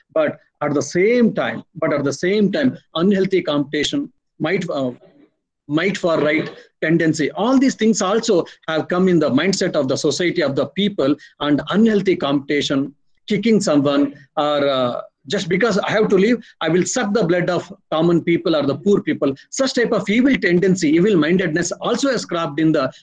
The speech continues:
human mankind. This is of, uh, science and, uh, technology, which is used in a wrong way.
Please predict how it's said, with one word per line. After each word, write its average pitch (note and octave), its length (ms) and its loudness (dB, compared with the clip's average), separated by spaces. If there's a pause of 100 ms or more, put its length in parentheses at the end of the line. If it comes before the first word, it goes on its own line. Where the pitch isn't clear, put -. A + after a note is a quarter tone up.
(100)
human F3 300 4
mankind. C3 560 0 (920)
This E3+ 200 -4
is E3 140 2
of, B3 200 -2 (200)
uh, D3 280 -2
science F#3 380 0
and, E3 180 2
uh, C3 320 2
technology, F3+ 480 0
which D#3 180 -2
is D#3 160 -2
used D#3+ 280 2
in D3+ 80 2
a G#3 100 -2 (220)
wrong E3+ 600 2
way. A#2+ 140 -4